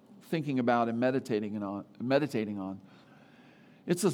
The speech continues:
it's a verse in Psalms that reads very much like a proverb. And it says this, "It is vain, it is in vain that you rise up early and go late to rest, eating the bread of anxious toil,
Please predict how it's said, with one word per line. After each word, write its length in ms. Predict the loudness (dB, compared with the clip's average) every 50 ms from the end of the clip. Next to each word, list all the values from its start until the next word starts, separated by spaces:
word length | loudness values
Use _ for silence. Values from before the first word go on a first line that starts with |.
| 0 0
it's 160 | 0 2 4 4
a 40 |
verse 380 | 6 8 8 8 8 8 4 2
in 100 | 2 0
Psalms 600 | 0 0 2 4 6 8 8 8 6 4 4 4
that 100 | 2 2
reads 460 | 2 2 2 4 4 4 4 2 2 2
very 280 | 6 6 6 6 6
much 280 | 4 4 2 2 2 4
like 280 | 4 4 4 4 4
a 120 | 2 0 0
proverb. 720 | 0 0 2 2 4 2 2 -2 -4 -6 -8 -10 -14 -18 -20 -20 -20 -20 -20 -20 -20 -20 -20 -20 -20 -20 -20 -20 -20 -20 -20 -20 -20 -20 -20 -20 -10 -4 0
And 80 | 2 2
it 60 | 4
says 320 | 6 8 8 8 6 6
this, 300 | 6 6 6 6 4 2
"It 100 | 4 6
is 140 | 6 4 4
vain, 760 | 4 6 6 8 8 6 6 4 4 4 4 4 2 2 0 0 4
it 140 | 6 8 8
is 160 | 8 8 8
in 180 | 6 6 6
vain 420 | 6 4 4 4 4 4 4 4 4
that 180 | 4 4 4
you 240 | 2 2 2 2 2
rise 400 | 4 4 4 6 6 4 6 6
up 160 | 4 6 6
early 440 | 6 6 6 8 6 4 4 2 0 -4 -8 -18 -20 -20 -16 -6 -2
and 180 | 0 2 4
go 220 | 6 6 8 8 8
late 460 | 8 10 10 10 8 6 2 -2 -2
to 160 | 0 2 4
rest, 520 | 6 6 6 6 4 -2 -8 -12 -14 -16 -20 -20 -20 -20 -20 -20 -20 -20 -20 -20 -12 -4 0
eating 320 | 2 4 6 6 6 6
the 80 | 4 4
bread 300 | 6 8 8 8 8 8
of 120 | 6 2 0 0
anxious 480 | 0 0 0 0 -2 0 -2 -2 -2
toil, 580 | -4 -2 0 4 4 4 4 4 2 0 -2